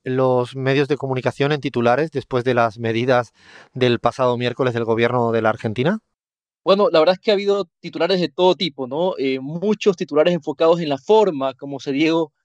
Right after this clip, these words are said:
Speaker 2: a conocer esta información. T N Noticias, por ejemplo, titula así: "El desconcertante video con el que Mauricio Macri presentó las medidas económicas anticrisis", ¿no? Los eufemismos incluidos. Portal Los Andes, con un video casero grabado en la casa de una vecina,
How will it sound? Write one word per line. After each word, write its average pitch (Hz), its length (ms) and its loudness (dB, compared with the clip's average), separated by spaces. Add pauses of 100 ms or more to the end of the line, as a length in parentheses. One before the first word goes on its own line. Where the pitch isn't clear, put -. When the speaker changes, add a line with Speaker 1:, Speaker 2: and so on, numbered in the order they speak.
Speaker 2:
a 139 60 -10
conocer 139 380 -4
esta 151 160 -4
información. 143 540 0
T 156 100 -4
N 160 160 0
Noticias, 143 420 -2
por 139 140 -4
ejemplo, 151 420 -2 (420)
titula 151 300 0
así: 139 300 -2
"El 131 80 -2
desconcertante 160 720 -2
video 190 400 4
con 156 180 -6
el 147 100 -6
que 147 120 -8
Mauricio 143 360 -2
Macri 170 380 -2 (300)
presentó 151 480 0
las 175 100 0
medidas 156 320 0
económicas 156 720 -2 (100)
anticrisis", 160 960 -6
¿no? 170 220 0 (260)
Los 143 140 2
eufemismos 156 480 0
incluidos. 139 540 2
Portal 180 480 2
Los 156 200 -4
Andes, 220 500 0 (380)
con 160 160 -4
un 175 60 -4
video 175 260 2
casero 208 460 2
grabado 151 300 0
en 160 60 -6
la 139 80 -6
casa 180 320 -4
de 143 120 -2
una 202 260 0
vecina, 208 580 -2